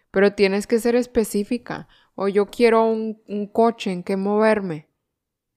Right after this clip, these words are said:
Sé específico dentro de lo, dentro, ¿verdad? De lo que tú, tú quieres. Y se te va, se te cumple.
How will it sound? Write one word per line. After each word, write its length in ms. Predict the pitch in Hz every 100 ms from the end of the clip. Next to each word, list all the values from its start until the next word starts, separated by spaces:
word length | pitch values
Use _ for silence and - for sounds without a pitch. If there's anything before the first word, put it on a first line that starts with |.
| _
Sé 220 | - - 202
específico 760 | - - 240 254 240 247 -
dentro 320 | 247 208 190
de 60 | 180
lo, 120 | 175
dentro, 640 | 165 180 170 175 165 156 - _
¿verdad? 360 | - 175 175 220
De 100 | 196
lo 140 | 180
que 120 | 175 180
tú, 520 | 190 180 190 202 185 _ _ _ -
tú 160 | 208
quieres. 640 | - 196 214 262 175 - _ _ _ _ _ _ _ _ -
Y 120 | 208
se 160 | 233 226
te 180 | 220 185
va, 280 | 170 165 -
se 140 | - 175
te 180 | -
cumple. 640 | - 196 240 262 185 - -